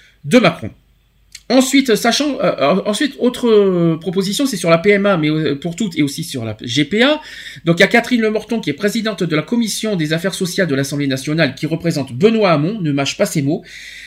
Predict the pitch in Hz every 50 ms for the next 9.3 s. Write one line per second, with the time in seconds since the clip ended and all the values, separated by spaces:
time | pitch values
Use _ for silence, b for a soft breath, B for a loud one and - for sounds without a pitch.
0 | B B B - 240 269 254 247 - - 190 220 220 220 269 254 - 214 165 -
1 | 226 247 - 151 151 151 156 151 190 247 247 247 240 220 214 190 - - - 180
2 | 180 165 151 135 - - 175 160 180 170 - - 311 - _ _ _ _ _ _
3 | _ _ _ _ _ _ _ _ _ _ _ _ _ _ _ _ - 131 123 120
4 | 139 156 - 175 - 123 120 143 147 196 247 - B B B B B B B B
5 | - 190 202 220 214 180 180 175 226 254 208 220 262 247 - 208 - 190 175 -
6 | - - - - 226 220 - - 170 139 - 156 147 - 160 - 160 - - 233
7 | 233 - 175 143 135 143 165 233 247 B B B B B B 139 151 147 - 269
8 | 277 254 240 247 226 226 220 202 202 196 196 190 160 147 147 - 208 202 - 190
9 | 175 175 196 233 233 -